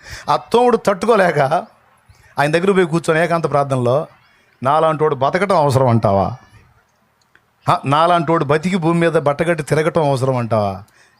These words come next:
నా అంతట నేను చేస్తే నరకం అంటున్నావు, నా ప్రాణం నువ్వే తీయొచ్చు కావా ఏదో ఒక వంక పెట్టి,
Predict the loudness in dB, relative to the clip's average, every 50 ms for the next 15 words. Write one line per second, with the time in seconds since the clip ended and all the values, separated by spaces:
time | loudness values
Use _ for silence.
0 | _ _ _ _ _ -4 -2 0 2 2 2 0 0 0 2 2 2 2 2 0
1 | 2 0 0 0 0 0 2 2 0 0 0 0 0 -2 -2 -4 -12 _ _ _
2 | _ _ _ _ _ _ _ _ _ _ _ -4 -2 -2 0 0 0 0 2 0
3 | 0 0 0 0 0 0 0 2 0 0 0 0 0 0 2 2 2 2 2 2
4 | 2 2 2 0 0 0 0 0 0 0 0 0 0 -2 -4 -4 -4 -10